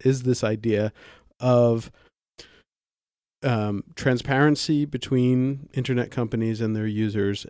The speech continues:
and control in terms of allowing the users to have as much control over what's happening, uh, as possible. So transparency and, and control together.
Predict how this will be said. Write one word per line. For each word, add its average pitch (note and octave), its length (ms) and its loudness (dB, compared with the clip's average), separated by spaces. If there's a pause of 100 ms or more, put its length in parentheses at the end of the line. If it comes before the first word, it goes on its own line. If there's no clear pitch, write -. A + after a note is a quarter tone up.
and A2 540 -4
control G#2+ 800 -2 (160)
in A2+ 100 -10
terms A2 300 -6
of G#2 260 -6 (120)
allowing A#2 420 0
the A2 80 0
users G#2+ 320 -4
to - 80 -12
have G#2 180 -6
as G#2 140 -8
much G#2+ 200 -8
control G#2 600 -4
over G#2 240 -6
what's G2+ 280 -6
happening, G2 600 -6 (720)
uh, G2+ 460 -8 (100)
as A2 140 -8
possible. - 320 -10
So - 100 -12
transparency A2 800 -4
and, G2+ 240 -6
and G#2+ 160 -10
control G#2 300 -8
together. A2+ 420 -2